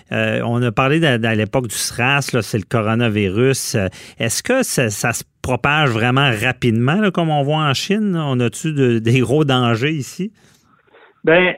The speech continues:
Speaker 2: en Chine, effectivement, il y a beaucoup de transmissions à l'heure actuelle. On parle, là, d'une transmission soutenue en Chine avec, euh,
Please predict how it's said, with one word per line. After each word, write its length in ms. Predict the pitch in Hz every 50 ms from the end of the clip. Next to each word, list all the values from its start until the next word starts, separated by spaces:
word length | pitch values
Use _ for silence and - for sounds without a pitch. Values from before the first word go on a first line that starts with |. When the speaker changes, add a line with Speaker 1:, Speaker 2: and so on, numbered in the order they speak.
| - -
Speaker 2:
en 240 | 185 185 180 175 160 - -
Chine, 220 | 233 254 262 226
effectivement, 840 | 170 - - 180 175 - - - 165 151 143 151 175 185 196 208
il 180 | 208 202 196 151
y 80 | 151 139
a 120 | 135 131 135 - - _ -
beaucoup 380 | 151 185 196 185 - - 202 208
de 80 | - _
transmissions 800 | - 165 160 165 165 156 - - 165 156 151 - - 175 180 175
à 60 | 170
l'heure 240 | 160 156 151 147 139
actuelle. 480 | 143 139 - _ - - 151 160 175 170 175
On 180 | 156 139 117 -
parle, 300 | - 165 170 175 170 160
là, 100 | 160 156 -
d'une 220 | 151 143 139 139 127 _ _ _
transmission 800 | - - 147 151 147 - _ - 160 - - - 175 170 170 165 - -
soutenue 540 | - 170 160 _ _ - 160 165 180 185 180
en 240 | 175 - - 139 131 - - -
Chine 260 | 165 165 170 165 156
avec, 280 | - 120 127 131 131 - -
euh, 160 | 143 131 127